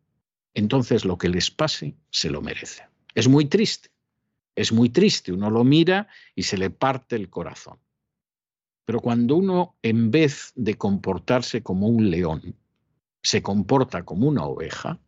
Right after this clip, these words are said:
desde luego zarpazos no le va a dar a nadie, pero es muy posible que lo acaben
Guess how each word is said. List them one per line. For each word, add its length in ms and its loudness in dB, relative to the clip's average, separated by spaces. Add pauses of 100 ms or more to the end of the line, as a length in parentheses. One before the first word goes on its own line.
(720)
desde 240 2
luego 240 6
zarpazos 800 -2
no 160 0
le 80 2
va 120 -2
a 40 0
dar 140 -2
a 60 -4
nadie, 400 -10 (600)
pero 260 4
es 120 0
muy 260 4
posible 500 0
que 120 -2
lo 100 -4
acaben 420 -2